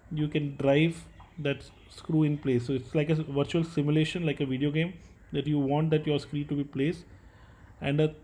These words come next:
three D printed jig will give you a negative impression and your entry point from where your screw can enter.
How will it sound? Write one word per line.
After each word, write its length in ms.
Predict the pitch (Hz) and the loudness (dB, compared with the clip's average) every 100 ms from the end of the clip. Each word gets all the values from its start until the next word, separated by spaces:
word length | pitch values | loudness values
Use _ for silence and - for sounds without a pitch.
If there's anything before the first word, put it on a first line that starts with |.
| - | -4
three 160 | 160 | 0
D 100 | 151 | 0
printed 400 | 165 156 156 151 | 0 -2 -2 -2
jig 160 | 143 156 | 0 0
will 140 | 156 | 2
give 200 | 147 147 | 0 0
you 180 | 147 151 | 2 2
a 140 | 151 147 | 2 -2
negative 520 | 147 139 143 156 175 156 | -4 0 0 2 2 0
impression 520 | 147 143 135 156 151 | 0 0 0 -2 -4
and 160 | 143 139 | -2 0
your 140 | 143 | 2
entry 360 | 135 135 131 151 | 2 -2 0 -2
point 360 | 147 147 131 135 - - - - | 0 -2 -2 -6 -14 -20 -20 -6
from 180 | - 143 | -2 2
where 180 | 143 139 | 4 6
your 160 | 143 135 | 4 0
screw 440 | - 151 143 139 - - - - - - - | -4 -2 0 -2 -10 -20 -20 -20 -20 -20 -6
can 160 | 143 139 | -4 -2
enter. 340 | 131 123 113 | -2 -2 -2